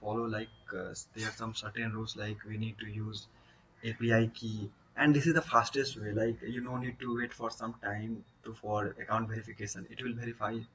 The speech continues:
very fast, but it is chargeable. You have to pay money. And like second way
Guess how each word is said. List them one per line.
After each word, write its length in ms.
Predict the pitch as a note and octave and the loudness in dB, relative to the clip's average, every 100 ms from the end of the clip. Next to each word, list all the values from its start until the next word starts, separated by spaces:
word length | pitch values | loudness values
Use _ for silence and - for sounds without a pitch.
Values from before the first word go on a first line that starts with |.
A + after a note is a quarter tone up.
| - - - | -20 -20 -12
very 160 | A#2+ | -8
fast, 320 | A#2+ G#2+ F#2+ - - - - - - | -4 -4 -4 -8 -16 -20 -16 -16 0
but 180 | B2 C#3 | 4 6
it 120 | C3+ | 4
is 100 | C#3+ | 2
chargeable. 480 | - A2+ A2+ G2+ G2 | 6 6 6 2 2
You 120 | A2+ | 2
have 120 | A#2 | 0
to 100 | - - - - | -6 -16 -20 -10
pay 120 | - A#2 | -2 0
money. 320 | G#2+ G2 F#2+ - - - - - - - | 2 0 -2 -8 -20 -20 -20 -18 -10 -2
And 320 | B2 C3 A2+ | 0 2 2
like 200 | A#2+ B2+ | 2 2
second 420 | - C3 D3+ D3+ | 0 0 6 8
way 300 | C#3 C3 B2+ | 8 6 4